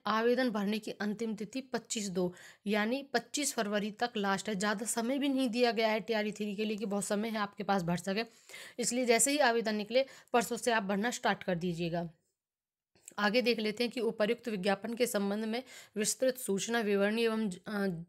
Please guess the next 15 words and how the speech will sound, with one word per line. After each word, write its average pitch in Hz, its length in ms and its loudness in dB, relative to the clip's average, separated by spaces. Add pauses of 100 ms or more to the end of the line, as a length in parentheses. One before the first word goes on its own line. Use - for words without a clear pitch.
(180)
जो 220 140 4
भी 294 100 4
जानकारी 226 400 6
इसके 214 200 -2
रिगार्डिंग 196 400 2
होगी 202 260 0 (300)
आयोग 220 300 0
की 226 80 -4
वेबसाइट 196 380 0
डब्ल्यू 202 300 0
डब्ल्यू 196 320 2
बी 202 220 -2
पी 208 320 -6
एस 208 220 -2
बी 185 180 -4